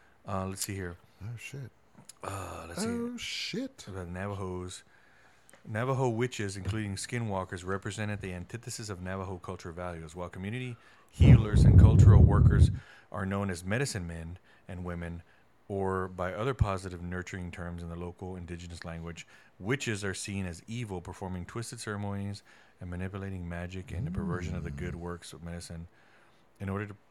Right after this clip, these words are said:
Speaker 1: practice their good works, traditional healers learn about both good and evil magic. The legend of the Skinwalkers is not well understood outside the Navajo culture, mostly due to reluctance to discuss the subject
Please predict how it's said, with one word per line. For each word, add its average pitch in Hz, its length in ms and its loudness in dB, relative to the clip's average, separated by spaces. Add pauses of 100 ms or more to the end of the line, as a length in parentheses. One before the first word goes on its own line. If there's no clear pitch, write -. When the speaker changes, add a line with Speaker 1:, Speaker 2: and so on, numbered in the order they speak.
(180)
Speaker 1:
practice 98 480 -6
their 90 120 -8
good 90 200 -8
works, 87 260 -10
traditional - 380 -12
healers 87 340 -12
learn 85 300 -10 (140)
about 82 300 -10
both 85 280 -14
good 98 180 -8
and 92 180 -8
evil 80 180 -14
magic. 78 340 -16 (760)
The 101 80 -8
legend 123 260 0
of 117 80 -2
the - 60 -8
Skinwalkers 117 480 -2
is 98 80 -8
not 110 320 -2
well 110 380 0
understood 101 500 -4
outside 101 300 -2
the 98 80 -6
Navajo 92 340 -6
culture, 92 360 -8
mostly 95 340 -6
due 98 160 -6
to 95 80 -8
reluctance 90 480 -10
to 90 60 -12
discuss 87 440 -12
the - 80 -16
subject 87 540 -12